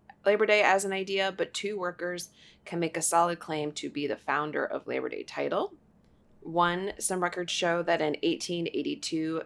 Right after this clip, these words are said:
Peter J. McGuire, a general secretary of the Brotherhood of Carpenters and Joiners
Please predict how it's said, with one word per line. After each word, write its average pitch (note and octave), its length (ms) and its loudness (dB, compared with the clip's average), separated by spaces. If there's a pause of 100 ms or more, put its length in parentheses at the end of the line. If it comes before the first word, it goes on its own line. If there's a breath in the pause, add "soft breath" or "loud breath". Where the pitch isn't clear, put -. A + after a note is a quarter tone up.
Peter E3 400 -2
J. D#3 240 -2
McGuire, C#3 760 0
a D#3+ 60 0
general D#3 340 -4
secretary D3+ 760 -4
of - 120 -10
the C#3 80 -8
Brotherhood C#3+ 400 -2
of C3+ 120 -14
Carpenters C#3 540 -2
and C#3+ 120 -8
Joiners C#3+ 560 -4